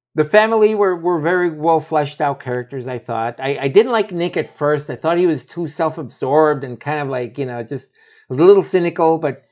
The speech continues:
you, it turns out, you know, he, he really cares about his family and, and, and trying to, like, rescue them from this, from being engulfed by this community. Uh, what did you think?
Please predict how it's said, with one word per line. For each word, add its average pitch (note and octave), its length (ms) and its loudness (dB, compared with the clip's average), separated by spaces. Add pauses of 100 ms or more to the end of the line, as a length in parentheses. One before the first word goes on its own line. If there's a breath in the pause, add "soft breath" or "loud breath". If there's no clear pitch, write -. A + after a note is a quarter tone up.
(360)
you, F3 360 -8
it C#2 1000 -10
turns G#3 320 2
out, G3 180 4
you F#3+ 80 4
know, F3+ 120 2
he, D#3 220 -4
he D#3+ 240 -8
really F3+ 280 6
cares F3 380 0
about D3 240 0
his C3+ 160 -6
family D3+ 560 0
and, B2 240 -8
and, A#2+ 180 -14
and A2+ 300 -12
trying C#3+ 360 -2
to, C3+ 120 -4
like, A#2 280 -8
rescue C#3+ 420 0
them C#3 180 2
from C3 200 -6
this, A#2 240 -10 (360 soft breath)
from C3+ 180 -2
being D#3+ 340 2
engulfed C#3+ 520 0
by C#3+ 140 4
this A2+ 200 -14
community. D3 800 -2 (500)
Uh, D3 360 2 (1040)
what F3+ 260 2
did G#3+ 120 -2
you G3+ 200 0
think? A2 400 -8